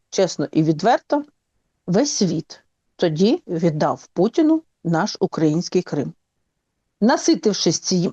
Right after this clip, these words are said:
цим, зрозумівши, що сил можна накопичити, Путін пішов далі. В цей час що робили європейці? Що робили європейці? Вони торгували з Російською Федерацією.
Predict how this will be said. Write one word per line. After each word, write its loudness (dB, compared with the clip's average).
цим, 2
зрозумівши, 4
що 2
сил 2
можна 2
накопичити, 0
Путін 2
пішов 2
далі. -2
В -20
цей 0
час 0
що 0
робили 2
європейці? 0
Що 2
робили 4
європейці? 0
Вони 2
торгували 2
з 0
Російською -2
Федерацією. -2